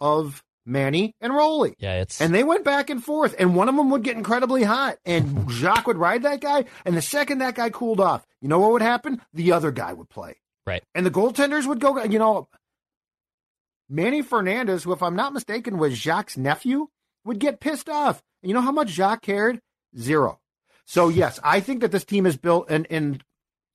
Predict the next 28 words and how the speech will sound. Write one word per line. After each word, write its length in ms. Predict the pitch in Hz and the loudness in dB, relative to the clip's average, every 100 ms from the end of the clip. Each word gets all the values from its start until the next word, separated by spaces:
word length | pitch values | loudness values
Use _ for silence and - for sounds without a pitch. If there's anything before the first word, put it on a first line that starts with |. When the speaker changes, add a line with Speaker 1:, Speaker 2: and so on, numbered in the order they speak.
| _ _ _ _ _ - | _ _ _ _ _ -10
Speaker 1:
I 80 | 127 | -4
thought 160 | 175 | -2
this 120 | 240 | -2
before 360 | - - 156 175 | -8 -6 0 2
they 100 | 160 | 2
went 280 | 127 143 135 | 0 -2 -2
on 220 | 135 139 | -2 0
that 180 | 139 123 | 0 -2
stretch 320 | - 143 139 | -4 -4 -4
where 100 | 127 | -4
they 120 | 113 98 | -6 -8
didn't 280 | 120 143 | -8 -8
play 220 | 147 180 175 | -4 -2 0
well. 420 | 175 175 214 - _ _ _ | 2 2 0 -6 _ _ _
When 180 | 135 160 | -2 2
you 120 | 254 | 2
watch 360 | 185 151 185 - | 4 2 0 -2
them 180 | 202 | -2
playing 440 | 180 151 135 151 - | -2 0 2 2 -2
at 220 | 127 - | -6 -2
their 140 | 156 | -4
best, 400 | 131 113 127 - - | -4 -4 -4 -6 -2
they 180 | 139 165 | 0 2
can 160 | 180 | 0
play 340 | 135 156 151 143 | -2 0 0 0
a 140 | 127 | -4
playoff 420 | - 127 123 127 | -4 -2 0 0
style. 560 | - 120 110 123 151 | -2 -4 0 2 0